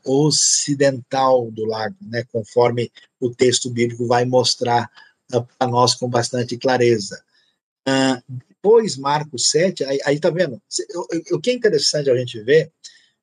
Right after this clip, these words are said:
como é impressionante que Jesus tem um ministério de três anos apenas, com poucas idas pra Jerusalém.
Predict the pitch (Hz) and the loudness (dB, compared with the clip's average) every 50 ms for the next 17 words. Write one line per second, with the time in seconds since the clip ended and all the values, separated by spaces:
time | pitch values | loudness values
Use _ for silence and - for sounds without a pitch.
0 | _ _ _ _ - 190 196 208 208 208 196 185 175 160 - - 151 151 175 202 | _ _ _ _ 4 4 4 4 2 2 2 2 2 2 0 -6 -4 -2 -2 -2
1 | 202 180 156 _ _ 170 180 185 175 - - 151 135 123 131 143 156 156 156 - | -2 -4 -8 _ _ 2 2 2 0 0 0 -2 -2 -2 -4 -4 -4 -6 -8 -8
2 | - 151 127 131 139 131 113 104 113 123 131 127 - - - 135 135 139 143 139 | -8 -6 0 0 0 0 0 -4 -6 -6 -6 -6 -8 -6 -4 -4 -2 -2 -6 -8
3 | - _ _ _ 131 131 135 135 131 131 123 - _ _ _ _ _ _ 127 123 | -10 _ _ _ -10 -8 -8 -6 -8 -8 -12 -14 _ _ _ _ _ _ -20 -20
4 | - _ _ _ _ _ _ - 143 151 156 156 143 120 107 - - - - _ | -20 _ _ _ _ _ _ -4 0 2 2 2 2 2 2 0 0 -2 -6 _
5 | _ _ _ _ _ _ _ _ _ 127 120 117 113 110 123 135 143 147 156 _ | _ _ _ _ _ _ _ _ _ 2 2 2 2 0 0 0 0 -2 -4 _
6 | _ _ _ _ _ _ _ _ - 113 120 143 147 147 - _ _ _ - 180 | _ _ _ _ _ _ _ _ -12 -2 0 0 0 0 -6 _ _ _ 2 4
7 | 180 185 185 196 180 139 117 113 131 143 147 143 120 117 110 - _ 113 104 107 | 6 6 4 2 0 -4 -4 -4 -2 -2 -2 -2 -2 -2 -4 -4 _ -10 -10 -10
8 | 135 175 175 - - - - _ _ _ _ _ _ _ _ _ 147 156 170 185 | -12 -8 -4 -4 -4 -6 -8 _ _ _ _ _ _ _ _ _ 4 4 4 6
9 | 185 175 156 127 127 - _ _ _ _ _ 156 165 196 208 - - 175 147 123 | 4 2 0 -4 -6 -14 _ _ _ _ _ 2 2 2 2 2 0 -2 0 -2
10 | 120 120 143 190 190 156 139 120 - - - - 123 117 117 117 113 113 107 107 | -4 -4 -4 -4 -2 -2 -2 -2 -2 -6 -4 -6 -6 -4 -4 -6 -6 -8 -8 -6
11 | 101 123 147 147 139 131 120 113 117 113 104 101 104 107 120 151 | 0 2 2 2 2 0 -2 -2 -2 -2 -2 -6 -10 -10 -10 -10